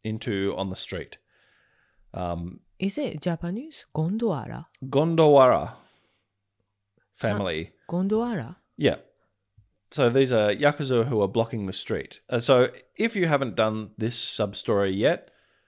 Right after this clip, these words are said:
Speaker 1: please do it
Speaker 2: Gondowara.
Speaker 1: before continuing.
Speaker 2: Right.
Speaker 1: Um, we meet the, the, some Yakuza blocking the street, and Kiryu,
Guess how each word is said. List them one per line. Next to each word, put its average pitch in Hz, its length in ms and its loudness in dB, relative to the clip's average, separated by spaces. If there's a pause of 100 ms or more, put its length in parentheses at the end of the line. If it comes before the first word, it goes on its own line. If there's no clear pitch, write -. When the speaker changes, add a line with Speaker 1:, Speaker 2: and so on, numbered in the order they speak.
(420)
Speaker 1:
please 139 400 0
do 131 240 4
it - 240 -4 (1600)
Speaker 2:
Gondowara. 160 180 -4
Speaker 1:
before 95 440 0
continuing. 92 540 -8 (240)
Speaker 2:
Right. 160 180 -8 (440)
Speaker 1:
Um, 117 420 0 (1000)
we 156 120 4
meet 185 220 2
the, 143 440 2 (100)
the, 117 440 -6 (120)
some 110 260 -6
Yakuza 113 600 -2
blocking 110 320 -6
the 95 60 -8
street, - 420 -6 (360)
and 104 140 -6
Kiryu, 98 560 -2